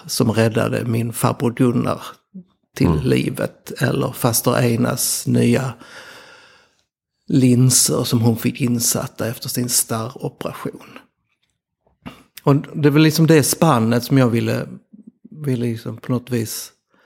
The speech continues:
Speaker 1: förklara, att det finns inte en chans att vi kan ha en framtid utan plast. För att det finns så mycket som är av plast och det finns så mycket bra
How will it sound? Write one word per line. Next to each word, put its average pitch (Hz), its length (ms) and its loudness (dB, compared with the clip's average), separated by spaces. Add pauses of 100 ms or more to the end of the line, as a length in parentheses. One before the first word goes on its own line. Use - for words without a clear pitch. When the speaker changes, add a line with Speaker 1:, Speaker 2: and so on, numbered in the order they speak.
(960)
Speaker 1:
förklara, 123 760 0
att 131 600 -4
det 143 100 -6
finns 147 340 2
inte 143 200 2
en 123 100 4
chans 120 440 2
att 113 140 -2
vi 123 80 -2
kan 120 160 -2
ha 123 120 4
en 117 80 4
framtid 127 560 2
utan 123 280 -2
plast. - 600 -8 (840)
För - 80 -2
att 120 80 -4
det 127 60 0
finns 123 280 2
så 120 220 2
mycket 117 380 -2
som 113 220 -6
är 131 200 4
av 123 100 2
plast 120 380 -2
och 120 60 0
det 113 100 0
finns 113 220 -2
så 110 140 0
mycket 110 340 -6
bra 117 460 -2